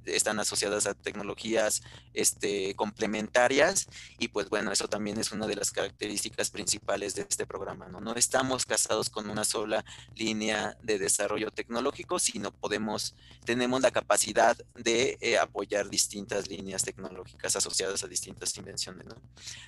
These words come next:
Tiene una cobertura a nivel nacional. Afortunadamente, se podría decir que casi estamos por, eh, complen-,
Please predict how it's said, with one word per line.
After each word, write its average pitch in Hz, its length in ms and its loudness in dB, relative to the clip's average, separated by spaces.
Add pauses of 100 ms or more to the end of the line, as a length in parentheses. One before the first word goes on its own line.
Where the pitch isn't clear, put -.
Tiene 147 320 4
una 143 240 2
cobertura 127 800 4
a 120 120 4
nivel 113 320 2 (240)
nacional. 120 800 4 (280)
Afortunadamente, 127 1500 0
se - 120 -2
podría 110 260 0
decir 110 260 0
que 110 100 -2
casi 147 380 2
estamos 127 580 0
por, 123 400 0 (540)
eh, 113 280 4
complen-, 107 540 0